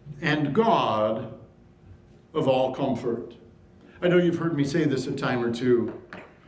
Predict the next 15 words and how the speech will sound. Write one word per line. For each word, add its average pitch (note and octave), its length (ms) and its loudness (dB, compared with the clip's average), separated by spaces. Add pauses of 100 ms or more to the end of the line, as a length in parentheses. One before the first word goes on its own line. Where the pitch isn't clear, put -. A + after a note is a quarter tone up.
(240)
but D#3 100 2
the F3+ 100 4
word G3+ 240 4
all E3 320 2
in D3+ 80 2
the D3 80 -2
Greek D3 320 2 (880)
means C3+ 240 0
what? B2+ 520 -2 (1040)
All. A#2 720 0
Yeah, A#2 400 -2
it's - 140 -10
amazing, A#2 420 2
isn't G2+ 260 -6
it? - 880 -12